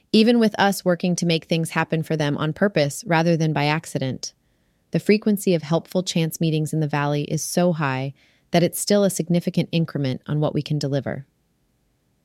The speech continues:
Chance meetings play a role like the role relaxation plays in having ideas. Most people have had the experience of working hard on some problem,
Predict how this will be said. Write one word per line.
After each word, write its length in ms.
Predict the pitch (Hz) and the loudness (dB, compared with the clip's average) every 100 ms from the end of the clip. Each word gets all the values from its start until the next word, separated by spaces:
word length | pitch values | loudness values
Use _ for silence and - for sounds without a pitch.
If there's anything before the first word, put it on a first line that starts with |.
| - | -6
Chance 320 | - 233 233 | 0 0 2
meetings 340 | 214 190 185 | 2 4 0
play 200 | - 180 | 0 0
a 80 | 175 | 2
role 320 | 170 175 180 | 2 2 4
like 200 | 180 160 | 2 0
the 100 | - | -2
role 280 | 160 170 175 | 0 2 2
relaxation 680 | 175 170 160 - 175 185 170 | 2 2 0 0 -2 0 0
plays 360 | 156 151 143 139 | 0 -2 -2 -2
in 120 | 156 | -4
having 300 | 151 151 143 | -2 -2 -2
ideas. 600 | 139 139 131 156 - - _ _ _ _ _ _ _ - | -2 -2 -4 -4 -12 -20 _ _ _ _ _ _ _ 4
Most 260 | 202 214 | 4 6
people 240 | 240 220 208 | 2 2 4
have 160 | 190 | 2
had 200 | 170 165 | 2 0
the 100 | 165 | 0
experience 500 | 160 - 165 165 160 | -2 -2 0 0 0
of 140 | 160 156 | -2 -2
working 260 | 151 165 | -2 -2
hard 220 | 156 151 | 0 0
on 140 | 147 147 | 0 -2
some 200 | - 151 | -2 -2
problem, 500 | 147 147 143 139 | 0 0 0 0